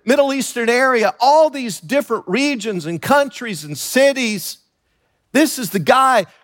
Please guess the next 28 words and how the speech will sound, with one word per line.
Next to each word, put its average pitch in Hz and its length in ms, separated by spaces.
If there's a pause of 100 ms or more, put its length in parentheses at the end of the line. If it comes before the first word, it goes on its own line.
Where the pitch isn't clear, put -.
who 240 120
convinced 220 960
people 226 500
that 190 200
Jesus 220 720
was 220 260
the 214 100
way, 190 240
the 190 120
truth. - 280 (300)
And 233 140
he 247 100
says, 226 380
"We're 220 140
not - 260
competent." 160 720 (2250)
Put 190 180
that 190 180
in - 80
your 143 100
self-help 143 640
pipe 120 320
and 104 140
smoke 123 420
it. - 100 (2500)
We're - 140
not 277 220
competent 233 640